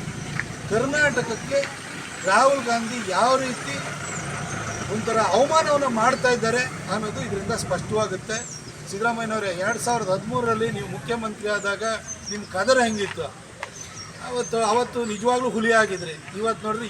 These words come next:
ಇಲಿ ಆಗೋಗ್ಬಿಟ್ಟಿದ್ದೀರಿ ನೀವು. ಈ ಥರ ಸ್ಥಿತಿ ಬರಬಾರ್ದಿತ್ತು ಸರ್. ಅಧಿಕಾರ ಉಳಿಸ್ಕೊಳ್ಳೋದಕ್ಕೋಸ್ಕರ ಯಾ-, ರಾಹುಲ್ ಗಾಂಧಿ ಬಚ್ಚ ನೀವು, ಅವರ ಅಜ್ಜಿಗೆ ನೀವು ಟೀಕೆ ಮಾಡ್ತಾ ಇದ್ದವರು ತುರ್ತು ಪರಿಸ್ಥಿತಿ ಏರಿದಾಗ. ನೀವು ಹೋಗಿ ಅವ್ರ ಅಪಾಯಿಂಟ್ಮೆಂಟ್ ಕೇಳ್ತೀನಿ ಅಂತ ಹೇಳ್ತಿರಲ್ಲ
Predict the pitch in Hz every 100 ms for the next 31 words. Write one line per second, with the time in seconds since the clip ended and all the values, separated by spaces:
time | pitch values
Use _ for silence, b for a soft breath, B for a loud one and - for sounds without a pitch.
0 | 190 208 202 190 190 180 180 175 170 165
1 | 156 - - - - - - - - -
2 | 170 196 208 254 247 220 202 214 202 214
3 | 202 196 180 170 185 185 175 220 220 220
4 | 226 214 202 220 214 208 202 196 175 190
5 | 185 185 165 - - - - 185 185 170
6 | 175 208 247 254 226 226 208 202 147 -
7 | - 220 190 185 185 170 170 151 - -
8 | 233 226 285 277 254 254 240 214 233 233
9 | 226 220 208 208 202 196 196 190 175 185
10 | 214 208 190 - 175 180 185 175 165 160
11 | 147 - - - - - 208 254 294 302
12 | 285 269 254 240 220 202 196 233 220 226
13 | 202 208 202 202 196 175 185 180 180 180